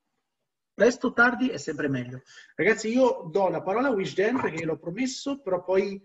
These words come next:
abbiamo altri punti da affrontare e vi prego di non tenervi queste riflessioni, ma di condividerle sul gruppo. Nel senso, se qualcuno gli, non gli do la parola, vi prego di non privarci delle vostre riflessioni, ma di metterle sul gruppo.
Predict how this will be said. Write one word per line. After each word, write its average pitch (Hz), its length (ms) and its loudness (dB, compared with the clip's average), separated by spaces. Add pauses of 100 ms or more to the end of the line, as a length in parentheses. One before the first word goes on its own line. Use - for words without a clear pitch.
(500)
abbiamo 208 560 2
altri 202 320 0
punti 233 280 -6
da 165 120 0
affrontare 160 880 -4
e 196 460 4
vi 165 300 -8
prego 220 680 4
di 185 180 -6
non 226 200 -2
tenervi 180 360 -4
queste 151 260 -12
riflessioni, 220 500 -8
ma 185 120 -6
di 156 100 -12
condividerle 170 580 -8
sul 143 220 -10
gruppo. 135 340 -12
Nel 139 140 -8
senso, 151 240 -10
se 214 180 0
qualcuno 214 440 -4
gli, 165 260 -12
non 170 200 -4
gli 196 120 -6
do 175 100 2
la 180 140 0
parola, 147 580 -6 (680)
vi 165 160 -4
prego 240 260 4
di 202 160 -4
non 226 380 0
privarci 202 720 0
delle 180 180 4
vostre 160 300 -6
riflessioni, 202 600 -4
ma 175 120 -4
di 151 120 -8
metterle 175 380 -4
sul 160 220 -8
gruppo. 220 640 -4